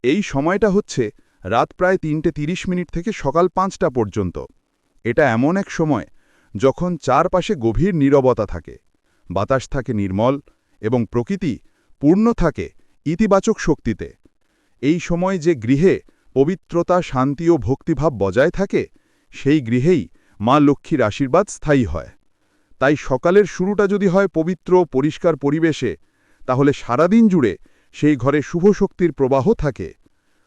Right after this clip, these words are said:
আর এই জন্যই আজকের প্রথম নিয়মটি অত্যন্ত গুরুত্বপূর্ণ। প্রথম নিয়ম, সকালে জল ছিটিয়ে গৃহ পরিশুদ্ধ করা।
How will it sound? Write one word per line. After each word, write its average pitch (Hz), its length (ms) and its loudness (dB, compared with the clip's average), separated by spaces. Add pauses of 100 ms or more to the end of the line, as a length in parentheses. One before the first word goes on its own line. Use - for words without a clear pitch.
আর 120 160 -2 (120)
এই 160 180 0
জন্যই 180 480 4 (360)
আজকের 139 380 0
প্রথম 202 440 2
নিয়মটি 220 500 2 (360)
অত্যন্ত 233 460 4
গুরুত্বপূর্ণ। 110 760 0 (640)
প্রথম 240 300 6
নিয়ম, 104 380 2 (540)
সকালে 208 480 2
জল 143 240 4
ছিটিয়ে 214 360 -2
গৃহ 151 320 2
পরিশুদ্ধ 170 540 -2
করা। 87 280 -6